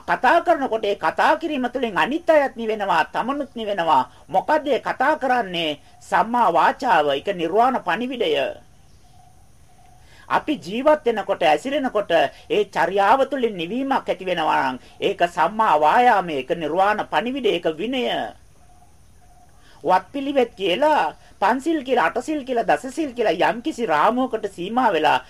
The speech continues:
අපි ජීවත් වෙනකොට දැන් අපේ ඇස, කන, දිව, නාසය, සමසිත කියන ආයතන වලට නීති රීති පැනවිලා නේද?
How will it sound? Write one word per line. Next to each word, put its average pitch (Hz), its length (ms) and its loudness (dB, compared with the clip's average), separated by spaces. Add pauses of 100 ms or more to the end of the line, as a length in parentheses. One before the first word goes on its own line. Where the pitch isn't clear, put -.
(100)
අපි 170 300 -6
ජීවත් 233 440 -4
වෙනකොට 151 380 -4 (380)
දැන් 202 280 0
අපේ 202 320 2
ඇස, - 200 -4
කන, 269 300 -4
දිව, 226 160 -2
නාසය, 196 420 -2
සමසිත 214 520 -6
කියන 175 280 -6 (440)
ආයතන 226 520 0
වලට 190 240 -4
නීති 196 280 -6
රීති 233 260 -6
පැනවිලා 175 520 0
නේද? 220 300 -6